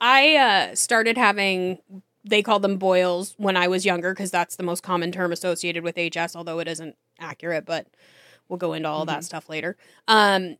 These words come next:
Speaker 1: so I was diagnosed with, like, chronic boils when I was starting about the age of ten or eleven. And I remember distinctly, like you, like, going into the doctor's office, and it wasn't dermatology, just regular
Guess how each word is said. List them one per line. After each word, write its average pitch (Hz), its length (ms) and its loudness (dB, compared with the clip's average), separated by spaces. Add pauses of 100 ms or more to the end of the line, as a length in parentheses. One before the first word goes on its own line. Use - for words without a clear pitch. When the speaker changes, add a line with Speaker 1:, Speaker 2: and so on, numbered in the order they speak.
Speaker 1:
so 226 160 2
I 208 180 6
was 240 280 4
diagnosed 202 420 2
with, 202 120 -6
like, 196 120 -2
chronic 190 380 -2
boils 175 340 0
when 175 140 -4
I 175 80 0
was 170 400 -4 (100)
starting 202 380 0
about 180 180 0
the 180 120 -4
age 170 120 -2
of 170 60 -6
ten 170 180 -6
or 165 100 -4
eleven. 208 460 -4 (400)
And 190 640 4
I 196 80 0
remember 190 680 4
distinctly, 190 580 -2
like 180 240 2
you, 175 240 2
like, 175 180 0
going 185 320 0
into 180 680 0
the 175 300 -6
doctor's 180 360 0
office, 202 440 -2
and 175 100 -2
it 170 80 -6
wasn't 185 260 -2
dermatology, 180 560 -4
just 175 160 -6
regular 175 560 -2